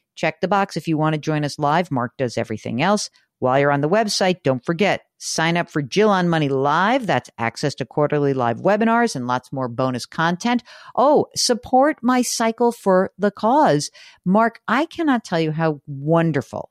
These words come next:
it is when I get these five dollar donations and it says, like, "Podcast listener, go Jill." It, it's amazing. So thank you. Of course, if you're really rich and we've changed your life for the better, then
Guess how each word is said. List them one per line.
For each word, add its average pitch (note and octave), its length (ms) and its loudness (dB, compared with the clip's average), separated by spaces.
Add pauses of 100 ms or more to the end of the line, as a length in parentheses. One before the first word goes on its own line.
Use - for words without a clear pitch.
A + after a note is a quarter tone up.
(100)
it C3 120 -2
is F#2 420 -4 (340)
when E3 300 0
I F#3 520 2 (100)
get D3+ 400 2 (260)
these F3 240 2
five G3+ 400 0
dollar F#3 320 4
donations D#3+ 640 0
and F3+ 120 2
it F3 80 2
says, F#3 200 0
like, F3+ 260 0 (300)
"Podcast D#4 580 0
listener, D4 400 4
go D4 360 4
Jill." C#4 300 4
It, - 280 -2
it's - 260 -2 (100)
amazing. D#3 840 2
So E3 340 0
thank F#3 320 -2
you. A3+ 80 0
Of - 160 -6
course, E4+ 240 -2
if C#4 120 -2
you're G3+ 100 2
really G3 260 2
rich D3 480 -2
and C#3 280 -4
we've C3+ 140 0
changed D3 360 0
your C#3+ 100 0
life C3 220 0
for C#3+ 80 -8
the A#2+ 100 -2
better, B2 280 0
then A3 240 0